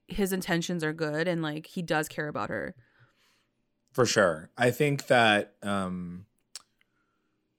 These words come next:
Speaker 2: no, I mean, we can talk about them a little bit later as well, but it's mostly just like, yeah,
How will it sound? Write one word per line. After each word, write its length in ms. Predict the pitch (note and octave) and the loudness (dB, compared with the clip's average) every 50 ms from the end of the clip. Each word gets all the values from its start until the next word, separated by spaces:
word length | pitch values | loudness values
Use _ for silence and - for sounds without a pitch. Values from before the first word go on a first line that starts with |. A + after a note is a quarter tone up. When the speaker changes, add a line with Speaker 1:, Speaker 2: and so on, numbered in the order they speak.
| _ _ - | _ _ 2
Speaker 2:
no, 140 | E3+ E3 | 6 6
I 100 | D#3 C#3+ | 6 6
mean, 380 | C#3+ C#3+ C#3 C3+ C#3 C3 C3 B2 _ - | 6 4 2 2 2 0 -2 -6 _ -8
we 120 | B2+ B2 | -6 -2
can 140 | A#2+ C3+ C3+ | 0 0 2
talk 200 | C3+ C3+ C#3+ C3 | 2 2 2 2
about 160 | B2+ B2 A#2 | 2 2 0
them 140 | G#2 A#2+ G#2+ | 2 2 0
a 40 | G#2+ | 2
little 140 | G#2 G2+ G2 | 2 0 0
bit 120 | G2 G#2 | 0 -2
later 240 | G2 F#2 F#2 F#2 F#2 | -2 0 0 2 0
as 120 | F#2 F2+ | 0 0
well, 180 | - E2+ F2+ F#2+ | 0 0 0 0
but 140 | F#2 G#2 F#2+ | 2 2 2
it's 160 | F#2+ - - | 0 0 -2
mostly 280 | G#2 G2+ - - A2+ G#2 | -2 -2 0 0 -2 -2
just 220 | G2 G2 - - | -2 -2 -2 0
like, 260 | G#2 F#2 F2 - - - _ _ _ _ _ _ _ _ _ _ _ _ _ - | 0 -2 -2 -4 -8 -20 _ _ _ _ _ _ _ _ _ _ _ _ _ 0
yeah, 300 | E3 F3 E3 C#3+ B2 | 2 2 2 2 -2